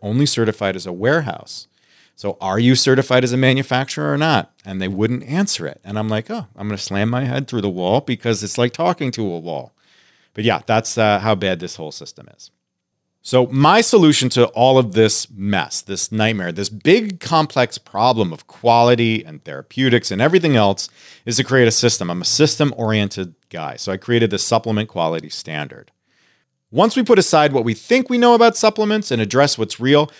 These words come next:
we realize pretty quickly that we need standards, right? You as consumers need to look only for those who have standards and they can prove that they follow them. That's the big thing.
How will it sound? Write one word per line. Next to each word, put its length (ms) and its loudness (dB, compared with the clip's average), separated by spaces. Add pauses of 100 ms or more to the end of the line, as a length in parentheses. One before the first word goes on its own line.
(200)
we 120 2
realize 480 4
pretty 200 4
quickly 380 0
that 240 2
we 320 2
need 800 6
standards, 840 -4 (520)
right? 260 -10
You 180 8
as 140 6
consumers 640 2
need 160 0
to 140 -4 (200)
look 300 -2 (160)
only 600 4
for 100 -12
those 360 4
who 80 0
have 220 2
standards 540 -4 (300)
and 260 -2 (140)
they 180 -2
can 220 -2
prove 400 -4
that 180 0
they 100 0
follow 460 -2
them. 300 -8
That's 200 -8
the 120 -10
big 240 -6
thing. 280 -4